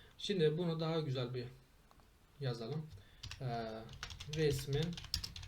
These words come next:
boyutu. Resmin boyutu virgül image size. Şimdi tekrardan kalı-, çalıştıralım. Şurayı bir temizleyeyim. Temizledim ve baştan çalıştırıyorum.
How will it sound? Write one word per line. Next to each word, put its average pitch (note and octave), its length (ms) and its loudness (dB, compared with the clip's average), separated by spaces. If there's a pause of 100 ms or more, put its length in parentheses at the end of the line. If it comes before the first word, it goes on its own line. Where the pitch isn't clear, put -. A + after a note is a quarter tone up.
(320)
boyutu. B2+ 340 0 (3250)
Resmin C3 460 -2
boyutu C#3+ 500 -4 (140)
virgül B2+ 280 0
image C3+ 240 4
size. - 160 -6 (300)
Şimdi C#3 260 2 (140)
tekrardan C3 380 0
kalı-, C#3 340 0
çalıştıralım. C3+ 680 0
Şurayı C#3 300 0
bir C3 140 4
temizleyeyim. C3+ 580 2 (640)
Temizledim A#2+ 560 -4 (240)
ve D3+ 160 -6
baştan C3+ 340 -2
çalıştırıyorum. A#2+ 800 -8